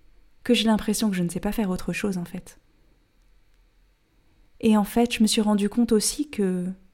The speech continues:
bah, ma capacité à me concentrer en avait pris un coup. Qu'à force de changer de sujet, oui, j'avais diverti mon cerveau,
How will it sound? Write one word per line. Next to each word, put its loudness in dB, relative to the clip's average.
bah, -4
ma 0
capacité 0
à 2
me -2
concentrer -4
en -2
avait 2
pris -2
un -2
coup. -8
Qu'à 0
force 0
de -2
changer 2
de -2
sujet, 2
oui, 4
j'avais 0
diverti -2
mon 2
cerveau, -2